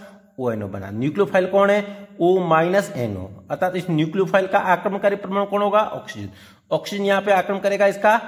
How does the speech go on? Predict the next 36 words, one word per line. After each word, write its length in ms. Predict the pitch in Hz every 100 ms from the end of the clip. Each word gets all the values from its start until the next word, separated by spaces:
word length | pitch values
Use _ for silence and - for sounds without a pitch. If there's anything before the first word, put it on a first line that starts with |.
| - -
प्रतिस्थापन 540 | 120 - 113 127 -
करेगा, 300 | 110 107 101
तो 200 | 98 123 -
alkyl 460 | 151 151 - 220 254 - - - - _ _ _ -
nitride 480 | 120 113 - 107 92
बन 120 | 92
जाएगा। 300 | 98 95 98
और 300 | - 120 135
ये 100 | 170
कंपाउंड 460 | 180 196 202 202 202
में 120 | 208
ionic 380 | 180 180 190 185
से 120 | 190
covalent 400 | 185 180 196 190
character 280 | 196 190 202
ज्यादा 280 | 190 196
हो 100 | 208
गया, 240 | 208 220 233 233 - -
इसलिए 680 | 165 165 180 190 226 240 - - -
आ-, 100 | - 151 - -
इसमें 840 | - 196 208 262 262 - - -
आक्रमणकारी 480 | - 151 202 196 196
परमाणु 300 | 202 190 202
कौन 180 | 202 208
हुआ? 240 | 202 214 220 214 - - - _ -
Nitrogen। 580 | 101 98 - 101 104 101 _ _ _
लोन 200 | 131 165
पेयर 140 | 190
किस 180 | 196 196
पर 160 | - 214
है? 420 | 220 233 - - 113
नाइट्रोजन 480 | 107 104 107 107
पर। 220 | 104 110 110
ये 240 | 110 160
यहाँ 160 | 185 185
पे 220 | 226 240